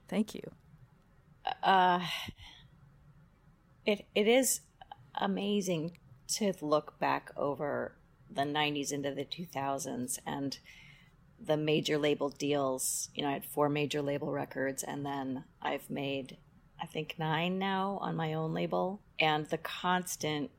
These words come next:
Speaker 2: recalibrating, I think that's what the, the real sort of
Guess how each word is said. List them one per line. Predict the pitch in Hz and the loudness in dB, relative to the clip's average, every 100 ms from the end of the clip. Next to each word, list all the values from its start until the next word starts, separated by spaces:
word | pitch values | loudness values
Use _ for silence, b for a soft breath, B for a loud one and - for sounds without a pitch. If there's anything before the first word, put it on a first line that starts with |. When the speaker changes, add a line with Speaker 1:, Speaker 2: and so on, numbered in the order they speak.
| - - - | -20 -10 -2
Speaker 2:
recalibrating, | 151 143 - 147 147 139 139 135 139 | -2 -2 -2 0 0 0 -2 -2 -2
I | |
think | 156 196 - | -2 -2 4
that's | 147 143 - | 6 6 0
what | 143 131 - | -2 -2 -2
the, | 147 - | -2 -2
the | - 143 | -2 -2
real | 147 143 139 131 - b b b | 2 4 4 4 -2 b b b
sort | - - 139 | -8 -2 0
of | 131 | 0